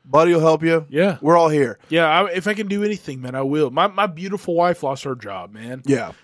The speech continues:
Speaker 2: And she, she's got unemployment, and so we're in a good spot. But, like,
Speaker 1: Yeah, some people don't get that.
Speaker 2: I'm still working, and I'm working from a distance. I'm doing everything I can to not get the fucking Rona. But, dude,
Speaker 1: Yeah.
Speaker 2: like, you know, my job's been great.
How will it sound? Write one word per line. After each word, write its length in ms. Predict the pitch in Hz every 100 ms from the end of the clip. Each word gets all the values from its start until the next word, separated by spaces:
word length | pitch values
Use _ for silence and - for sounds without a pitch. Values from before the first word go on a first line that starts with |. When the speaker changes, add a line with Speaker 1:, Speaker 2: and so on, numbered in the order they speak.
| -
Speaker 2:
And 380 | 151 160 147 117
she, 320 | - 180 - -
she's 260 | - 170
got 180 | 160 170
unemployment, 640 | 160 151 135 147 165 120 101
and 140 | 135
so 100 | 151
we're 180 | 156 170
in 80 | 156
a 20 |
good 180 | 131 131
spot. 480 | - 139 165 131 -
But, 120 | 123
like, 180 | 127 127
Speaker 1:
Yeah, 100 | 208
some 220 | 160 220
people 240 | 202 202 180
don't 160 | 170
get 160 | 170 165
that. 180 | 123 - _
Speaker 2:
I'm 240 | 165 175 180
still 220 | - 202
working, 480 | 151 180 190 190 160
and 120 | 156
I'm 100 | 160
working 220 | 165 165
from 180 | 156 160
a 20 |
distance. 440 | 135 165 - 160 151
I'm 100 | 156
doing 160 | 165 160
everything 300 | 156 147 143
I 80 | 131
can 320 | - 156 151
to 80 | 127
not 440 | 131 139 131 147
get 260 | 131 135 - _ _ _ _
the 120 | 123
fucking 340 | - 131 135 123
Rona. 400 | 139 160 143 107
But, 340 | 120 117 _
dude, 400 | 156 160 120 107 _ _ _ _ _ _
Speaker 1:
Yeah. 140 | 135
Speaker 2:
like, 280 | 139 139 104 _ _ _ _ _ _
you 160 | 151 151
know, 100 | 135
my 160 | 143 160
job's 320 | 160 165 135
been 140 | 135
great. 420 | 123 143 180 185